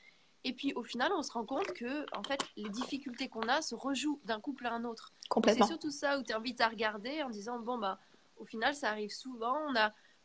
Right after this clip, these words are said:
Speaker 1: euh, parfois on a eu plusieurs, voilà, partenaires dans notre vie », et, euh, et à un moment, c'est, c'est d'aller voir, euh,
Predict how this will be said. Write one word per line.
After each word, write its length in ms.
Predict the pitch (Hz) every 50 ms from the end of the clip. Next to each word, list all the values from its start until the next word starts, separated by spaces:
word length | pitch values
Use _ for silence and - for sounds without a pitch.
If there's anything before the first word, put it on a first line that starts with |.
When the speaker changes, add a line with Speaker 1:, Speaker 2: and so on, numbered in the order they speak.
| -
Speaker 1:
euh, 140 | 233 208 214
parfois 360 | 208 214 202 202 - - 220 233 226
on 40 |
a 60 | 214 196
eu 80 | 202
plusieurs, 500 | 196 - - 262 247 240 240 254 254 262
voilà, 180 | 247 214 202 220
partenaires 420 | 214 214 214 - 220 214 233 247 220
dans 80 | 220 214
notre 220 | 208 208 196 202
vie », 200 | 196 226 254 311 480 466 - - - - - - - _ _ _ _
et, 300 | - 262 294 311 320 311
euh, 160 | 262 240 233 - -
et 100 | 226 226
à 60 | 220
un 60 | 220
moment, 320 | 214 226 220 233 269 302 311
c'est, 280 | - - 247 214 - 214
c'est 200 | - - 226 202 190 202
d'aller 240 | 202 190 185 196 208
voir, 360 | 202 208 233 226 240 254 240 226
euh, 460 | 190 185 180 175 175 170 165 160